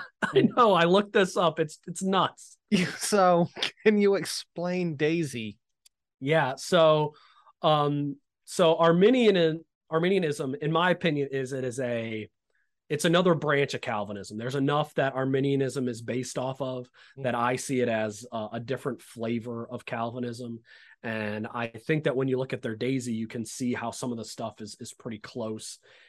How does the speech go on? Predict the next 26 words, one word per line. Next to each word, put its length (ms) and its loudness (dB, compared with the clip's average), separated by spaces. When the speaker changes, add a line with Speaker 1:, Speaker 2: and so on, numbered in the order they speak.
Speaker 1:
in 300 -2
the 80 -2
way 240 -2
that 160 -4
it 120 -6
operates, 840 -6
Speaker 2:
Mm-hmm. 180 -6
Speaker 1:
uh, 160 -4
that 120 -6
it 120 -10
still 360 -2
fits 260 2
into 160 2
that 200 0
Calvinist 600 -2
worldview. 500 -4
I 40 -2
mean, 120 -2
Arminian, 720 2
Arminian 680 2
thought 220 4
he 160 -4
was 200 0
a 60 -4
good 180 -4
Calvinist. 720 -6